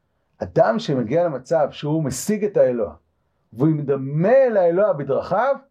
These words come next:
אז הר-, הרמב"ם כבר כותב בפרק נ"א באותו החלק, חלק ג',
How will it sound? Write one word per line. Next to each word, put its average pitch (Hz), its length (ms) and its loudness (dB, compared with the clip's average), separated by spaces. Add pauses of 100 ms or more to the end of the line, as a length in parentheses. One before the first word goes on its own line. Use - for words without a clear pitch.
(120)
אז 110 120 -12
הר-, 131 300 2
הרמב"ם 160 400 0
כבר 156 140 -8
כותב 156 340 -2
בפרק 143 340 -2
נ"א 139 500 0
באותו 117 300 -4
החלק, 113 360 -6
חלק 127 220 -2
ג', 123 320 -2